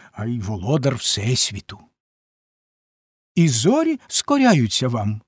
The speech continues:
"Ну, певно", потвердив король. "Зорі негайно виконують мої накази. Я не терплю непокори". Така могутність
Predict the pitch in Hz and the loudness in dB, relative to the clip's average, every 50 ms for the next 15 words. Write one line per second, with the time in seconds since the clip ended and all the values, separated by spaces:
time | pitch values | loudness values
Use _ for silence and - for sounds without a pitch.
0 | _ _ _ _ _ _ _ _ _ 85 101 104 104 92 - - - 139 147 185 | _ _ _ _ _ _ _ _ _ -2 0 0 0 -2 -4 0 6 8 10 10
1 | 254 294 285 285 294 285 240 147 - _ - 131 - - 120 123 117 101 117 120 | 10 8 6 2 0 0 -2 -6 -6 _ -2 -2 0 0 0 0 2 2 0 -2
2 | 113 - 135 120 113 104 92 85 85 - _ _ _ _ _ _ _ - 80 80 | 0 2 2 2 2 0 -4 -6 -8 -12 _ _ _ _ _ _ _ -10 -8 -6
3 | 95 104 120 131 156 170 190 196 202 202 196 196 175 127 127 147 143 113 104 117 | -2 0 2 4 4 6 4 4 2 0 -2 -4 -2 2 4 6 6 6 6 8
4 | 127 170 226 277 285 294 302 285 - - - - - 175 202 - - - 170 139 | 10 10 10 8 6 4 0 -2 -2 -4 -10 -10 0 2 2 4 6 6 6 6
5 | 123 113 110 117 - - 147 139 135 135 135 151 180 - 117 95 - - - - | 6 4 2 0 0 2 2 4 6 6 6 4 4 2 -2 -6 -6 -10 -14 -16
6 | - _ _ _ _ 101 101 113 113 110 120 120 120 143 175 180 165 165 180 - | -20 _ _ _ _ -6 -4 -2 -2 0 0 0 0 2 2 6 6 6 6 6
7 | - 175 185 175 - - 165 139 139 143 175 233 285 - _ _ - 262 254 254 | 6 4 4 4 2 0 0 2 2 2 0 0 -2 -4 _ _ 2 4 4 4
8 | - 220 - - - - 117 104 101 92 - - _ _ _ _ _ _ _ _ | 6 4 4 4 2 -2 -4 -4 -4 -8 -12 -16 _ _ _ _ _ _ _ _
9 | _ _ _ _ _ _ _ _ _ _ _ _ _ _ _ _ _ _ _ _ | _ _ _ _ _ _ _ _ _ _ _ _ _ _ _ _ _ _ _ _
10 | - 104 95 - 110 110 113 113 107 98 90 98 107 113 - - - 104 101 - | -8 -8 -6 -2 2 2 4 4 4 2 0 0 -2 -4 -4 -2 -2 -2 -2 -2
11 | - - - - | -4 -6 -8 -10